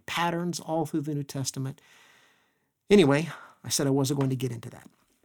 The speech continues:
I'll save that for another time. But this aspect of the relationship between the Father and Son does touch on the Trinity. Now I want to go to some statements by Ellen White and read those and comment on them.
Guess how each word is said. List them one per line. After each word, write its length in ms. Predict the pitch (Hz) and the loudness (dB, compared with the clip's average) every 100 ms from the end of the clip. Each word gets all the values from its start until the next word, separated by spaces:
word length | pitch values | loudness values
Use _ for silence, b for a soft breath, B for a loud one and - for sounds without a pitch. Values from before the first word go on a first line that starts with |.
| - | -12
I'll 80 | 127 | -4
save 260 | - 135 | 0 0
that 200 | 127 127 | -2 -6
for 100 | - | -8
another 260 | 123 117 110 | -8 -8 -10
time. 280 | - 117 101 - _ _ _ _ _ _ _ _ - - 120 _ _ _ _ - | -14 -16 -18 -20 _ _ _ _ _ _ _ _ -16 -16 -20 _ _ _ _ -4
But 140 | 131 | -2
this 180 | 139 - | 0 0
aspect 440 | 139 - 131 127 | -2 -2 -6 -4
of 80 | 127 | -4
the 80 | 127 | -2
relationship 560 | 127 127 - 135 - | -2 -2 -2 -4 -4
between 280 | 143 - 143 | -6 -4 -2
the 80 | 127 | -2
Father 400 | - 170 147 135 | 4 6 8 4
and 120 | 127 | 2
Son 520 | - - 214 123 123 - _ _ - | 0 0 0 -2 -6 -16 _ _ -4
does 240 | 131 127 | 0 0
touch 260 | - 131 - | 0 -2 -2
on 100 | 113 | -6
the 60 | 107 | -6
Trinity. 460 | - 123 110 120 - | -4 -4 -6 -12 0
Now 320 | 156 240 233 | 6 6 6
I 120 | 170 | 4
want 300 | 151 160 - | 2 2 0
to 100 | 156 | -4
go 440 | 123 139 139 139 139 b b b b | 0 2 4 2 0 b b b b
to 580 | - - 135 127 120 113 - _ _ _ _ - | -8 0 2 2 0 -4 -10 _ _ _ _ -12
some 200 | - 135 | -8 -4
statements 460 | - 156 - 147 | -2 0 0 -2
by 200 | - 131 | -2 0
Ellen 300 | 127 127 120 | 0 -2 -4
White 380 | 117 120 120 - - | -6 -8 -10 -16 -20
and 200 | 127 123 | -14 -6
read 240 | 147 139 | -4 -2
those 340 | 131 127 127 - | -4 -4 -6 -8
and 160 | 139 | -12
comment 400 | - 151 135 127 | -8 -4 -4 -4
on 160 | 120 117 | -8 -8
them. 220 | 147 175 | -6 -8